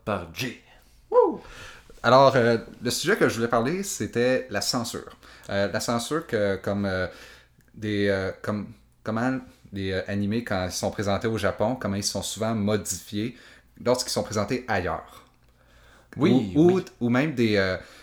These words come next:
Speaker 2: des animés qui sont interdits dans certains pays.
Speaker 1: Ouais,
Speaker 2: Euh,
Speaker 1: oui,
Speaker 2: et,
Speaker 1: il y
Speaker 2: et
Speaker 1: en a
Speaker 2: comment,
Speaker 1: plusieurs, ça.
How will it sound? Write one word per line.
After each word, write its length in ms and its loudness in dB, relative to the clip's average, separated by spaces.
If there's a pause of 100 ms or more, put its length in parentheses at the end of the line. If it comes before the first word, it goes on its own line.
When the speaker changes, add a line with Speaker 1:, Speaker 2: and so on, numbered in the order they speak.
(120)
Speaker 2:
des 80 2
animés 320 2
qui 100 -10
sont 400 -2
interdits 540 -2
dans 180 -2
certains 380 -6
pays. 280 -6 (360)
Speaker 1:
Ouais, 160 8
Speaker 2:
Euh, 60 6
Speaker 1:
oui, 200 4
Speaker 2:
et, 300 4
Speaker 1:
il 80 0
y 20 0
Speaker 2:
et 40 2
Speaker 1:
en 40 2
a 20 2
Speaker 2:
comment, 160 4
Speaker 1:
plusieurs, 400 -2
ça. 120 -14